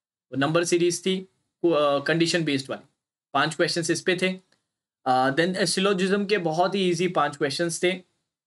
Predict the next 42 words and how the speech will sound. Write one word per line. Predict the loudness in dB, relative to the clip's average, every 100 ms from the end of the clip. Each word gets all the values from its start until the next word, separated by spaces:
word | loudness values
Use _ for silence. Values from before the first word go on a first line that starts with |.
| _ _ -16
स्टैंडर्ड | -2 0 0 0
फॉर्मेट | 0 0 -2 -6
पे, | -10
हमने | -8 -4
तो | -2
बहुत | 0 0 0
अच्छे | -2 0
फॉर्मेट | 0 0 -2
पे | -2
कर | -2 -2
रखा | -2
है, | -4
स्टैंडर्ड | -2 -2 -2 -4
फॉर्मेट | -4 -6 -8
पे | -18 -16
पांच | -14 -14
क्वेश्चन, | -18 -20 -20 _ _ _ _
ठीक | -8 -6
है। | -6 _ _ _ _ _ _ -6
Then, | 0 2 2 0 2
अ, | 2 0 0
इसके | -2 -2 -2 0
अलावा, | 2 2 2 2 2
अ, | 0 -2 0 2 2 0 -2 -8 _ -12 -8
और | -6 -4
क्या-क्या | -2 -2 -2
था, | -2 -2
let | -2 -4 -6
me | -8
see, | -6 -4 -4 -6 -12
डेटा | -4 -2 2 0
सफिशिएंसी, | 0 -6 -10 -12 -14 -10
हाँ | -6
जी, | -6 -8 _ _ _ _ _ _ _ -2
डीएस | 2 2 0
से | 2
आपके | 2 2 0
पांच | 0 0 0
क्वेश्चंस | 0 -2 0 -2
पूछे | 0 0 2
गए | 2
थे, | 0